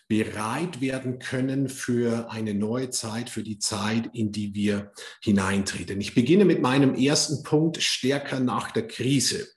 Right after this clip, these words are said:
Fragezeichen. Krise ist ja per Definition so viel wie eine schwierige Lage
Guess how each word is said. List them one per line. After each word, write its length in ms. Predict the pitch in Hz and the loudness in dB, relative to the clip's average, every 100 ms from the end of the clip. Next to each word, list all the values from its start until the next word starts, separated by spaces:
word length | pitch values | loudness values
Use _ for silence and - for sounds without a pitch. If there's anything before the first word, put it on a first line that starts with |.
| _ | _
Fragezeichen. 1080 | - - 110 113 110 - 110 85 - - - _ - - - - - - - | -6 0 2 2 0 -2 -4 -6 -10 -16 -20 _ -20 -18 -16 -16 -18 -12 0
Krise 440 | 123 196 208 202 | 4 6 6 6
ist 440 | 196 185 170 - | 4 2 0 0
ja 300 | 131 131 139 147 - | 0 0 0 -2 -8
per 240 | - 135 123 | -2 0 2
Definition 1300 | 123 139 - 139 127 127 - - 123 135 165 175 - | 2 2 2 0 0 0 -2 2 2 4 2 0 0
so 240 | - 135 | -2 -2
viel 500 | - - 151 165 151 | -4 -8 -6 -4 -4
wie 220 | 147 131 | -6 -6
eine 600 | 120 123 131 131 127 127 127 | -6 -4 -2 0 0 0 -2
schwierige 1080 | - - - 98 98 151 208 190 165 143 117 | -2 -2 -2 -4 -4 0 2 0 -2 0 0
Lage 800 | 107 101 113 143 170 170 175 | 0 -4 -6 -6 -4 -2 -2